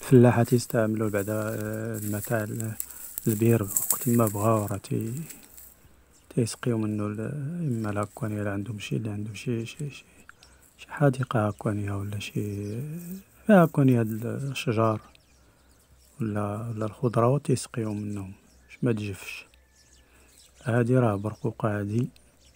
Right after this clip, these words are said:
آه، كنت ح-، درت لكم واحد الفيديو قبل اللي بغى يهز عليه ال-، سميتو عليه هادشي د الفواكه، راه كان ديك الساعة والدها يلاه الحب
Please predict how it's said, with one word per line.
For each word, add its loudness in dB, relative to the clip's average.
آه، 8
كنت 4
ح-، -6
درت -6
لكم -4
واحد 0
الفيديو 2
قبل 2
اللي 4
بغى -2
يهز 0
عليه 2
ال-، -6
سميتو -2
عليه -4
هادشي -12
د -8
الفواكه، 2
راه 0
كان 2
ديك -2
الساعة 2
والدها 2
يلاه 4
الحب -4